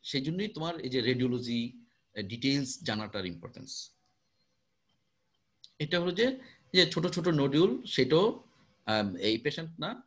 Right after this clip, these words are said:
আরেক patient was taking এনটিটিভি, patient developed, আহ, pleural effusion এবং, আহ,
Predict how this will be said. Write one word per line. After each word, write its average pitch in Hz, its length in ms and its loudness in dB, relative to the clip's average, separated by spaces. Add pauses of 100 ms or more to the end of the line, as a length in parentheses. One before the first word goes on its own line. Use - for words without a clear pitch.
আরেক 120 260 -4
patient 165 360 -6 (420)
was 120 260 -2 (300)
taking 156 360 -2
এনটিটিভি, 147 640 -4 (380)
patient 143 380 -6
developed, 131 600 -2 (420)
আহ, 107 280 -4
pleural 127 260 2
effusion 180 460 -6 (560)
এবং, 185 440 -6 (320)
আহ, 113 80 -6